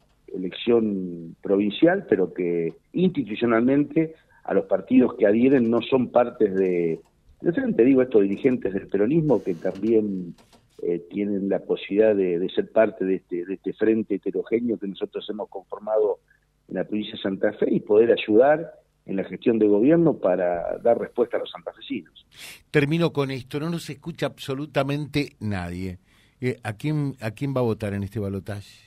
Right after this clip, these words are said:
Speaker 1: No, yo, primero tenemos una posición orgánica de la Unión Cívica
Speaker 2: Sí.
Speaker 1: Radical. De, de, nosotros nos han dado el rol, eh,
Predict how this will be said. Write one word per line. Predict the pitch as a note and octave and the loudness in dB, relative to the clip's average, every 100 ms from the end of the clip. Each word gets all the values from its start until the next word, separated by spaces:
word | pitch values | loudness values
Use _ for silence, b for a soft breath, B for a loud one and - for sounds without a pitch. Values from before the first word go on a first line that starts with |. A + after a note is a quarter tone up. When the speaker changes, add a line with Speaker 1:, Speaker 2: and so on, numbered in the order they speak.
| _ _ _ _ _ b b b b b _ | _ _ _ _ _ b b b b b _
Speaker 1:
No, | - A2+ | 2 4
yo, | E3+ - - | 4 2 0
primero | C#3 D3+ C4 A#3+ | 4 6 8 6
tenemos | D3+ D3+ D3+ - | 4 0 0 0
una | B2 | 0
posición | A2 - G2+ C#3 B2+ | 2 -2 -2 0 4
orgánica | A2+ C3+ C3+ A2+ G2+ | 6 6 4 0 -2
de | F#2+ | -2
la | |
Unión | F#2+ G2 | -2 -8
Cívica | - G2+ F2 F#2 | -6 -6 -4 -2
Speaker 2:
Sí. | F2 C3+ | -2 -2
Speaker 1:
Radical. | E2 - _ _ _ | -6 -10 _ _ _
De, | - E2 E2+ E2 D#2+ D2+ D2 D2 D#2 - - | -18 -16 -8 -4 -4 -4 -6 -8 -10 -14 -14
de, | D2+ D2+ D2+ D2+ D2+ D#2 | -14 -10 -10 -10 -12 -12
nosotros | E2 E2+ G2+ G2 | -12 -8 -2 0
nos | F#2+ | 0
han | F#2+ | 2
dado | G#2 A2+ G#2+ | 4 4 4
el | F#2+ | 0
rol, | G2 A#2+ C3+ C#3+ B B B B _ _ - | 2 4 4 2 B B B B _ _ -10
eh, | - D#2+ D#2 E2 E2 | -6 -4 -4 -6 -8